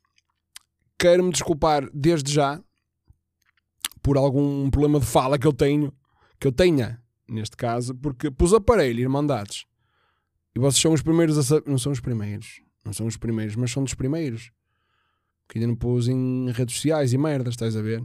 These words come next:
Mas tenho que pôr porque é patrocínio, tá bem? Eh, Clínica doutor Diogo Cunha, tá? Pronto. Doutor Diogo Cunha, Clínica doutor Diogo Cunha. Quem me pôs foi o doutor Fábio.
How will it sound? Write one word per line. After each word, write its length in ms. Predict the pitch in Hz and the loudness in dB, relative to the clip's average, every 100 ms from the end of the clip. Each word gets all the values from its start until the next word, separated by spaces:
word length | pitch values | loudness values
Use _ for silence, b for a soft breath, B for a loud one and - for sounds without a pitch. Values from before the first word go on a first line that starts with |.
| 123 | -10
Mas 160 | 107 | -10
tenho 180 | - 107 | -8 -10
que 80 | - | -6
pôr 160 | 147 | -4
porque 140 | 120 113 | -4 -4
é 40 | |
patrocínio, 540 | 110 - - 143 123 120 | -6 -6 -4 -4 -4 -8
tá 100 | 107 | -8
bem? 240 | 104 110 120 b b b b b b - | -6 -8 -12 b b b b b b -2
Eh, 200 | 135 131 | 0 2
Clínica 340 | 160 160 170 | 2 2 2
doutor 220 | 160 160 | 2 2
Diogo 220 | 156 156 | 4 2
Cunha, 380 | 120 143 151 175 - | 2 2 2 0 -4
tá? 280 | 135 127 185 - _ - | -2 -2 -4 -12 _ -8
Pronto. 640 | 113 113 127 123 113 113 _ _ _ - 143 135 | -4 0 0 -2 -6 -10 _ _ _ -10 -8 -6
Doutor 600 | 147 156 151 165 185 185 139 | 0 2 2 4 2 0 -4
Diogo 340 | 147 165 180 | 0 2 0
Cunha, 320 | - 135 127 | -2 0 0
Clínica 460 | 123 151 175 175 165 | 0 0 0 0 -2
doutor 240 | 160 180 | 0 2
Diogo 160 | 180 170 | 2 0
Cunha. 300 | - 123 120 | -2 -2 0
Quem 140 | 160 | -2
me 60 | 170 | -2
pôs 220 | 156 135 | 0 -2
foi 120 | 143 | -2
o 20 | |
doutor 220 | 139 139 147 | -4 -4 -4
Fábio. 460 | - 135 127 113 | -4 -4 -6 -8